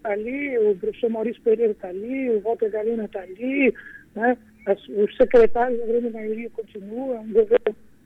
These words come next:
que teve continuidade da nossa administração, mas com personalidade do Topázio, que é natural, sai um prefeito, entra outro, mesmo não sendo prefeito e outro vice, cada um tem a sua característica de trabalhar.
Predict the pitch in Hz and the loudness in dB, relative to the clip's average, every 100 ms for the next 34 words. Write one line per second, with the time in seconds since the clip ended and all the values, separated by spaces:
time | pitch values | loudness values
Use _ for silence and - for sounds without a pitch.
0 | - 226 247 214 - 254 247 254 233 214 | -12 0 4 4 2 0 0 -2 -2 -4
1 | 175 220 269 262 190 202 _ - _ - | -4 -4 -4 -6 -8 -16 _ -20 _ -4
2 | 208 214 233 233 202 208 214 - 226 - | -4 -2 -6 -6 -6 -8 -10 -6 -6 -4
3 | 269 - - - 320 - 285 285 269 262 | -6 -6 -10 -6 -6 -4 -4 -4 0 0
4 | - - - 214 240 208 254 254 - 427 | 0 0 2 2 0 -6 -6 -8 -8 -8
5 | 427 440 254 233 226 233 269 285 - 247 | -4 -6 -4 -6 -6 -6 -8 -8 -6 -8
6 | - 214 208 220 220 - 254 269 233 208 | -8 -6 -4 -2 -2 -2 -6 -6 -8 -8
7 | 226 220 226 285 302 - - _ _ _ | -6 0 2 2 0 -8 -20 _ _ _
8 | 214 240 240 240 - 240 220 - 226 - | 2 2 2 -4 -2 -4 -4 -2 -2 0
9 | 226 - 233 247 240 214 247 - 277 247 | -2 0 -4 -4 -8 -4 -4 -6 -2 -2
10 | 254 247 269 - 269 262 262 240 254 240 | -2 -6 -6 -6 -8 -8 -10 -8 -6 -2
11 | 277 - - 262 - - - - 202 220 | -4 -4 -10 -10 -12 -20 -20 -14 -4 2
12 | 269 277 285 233 | 4 6 6 4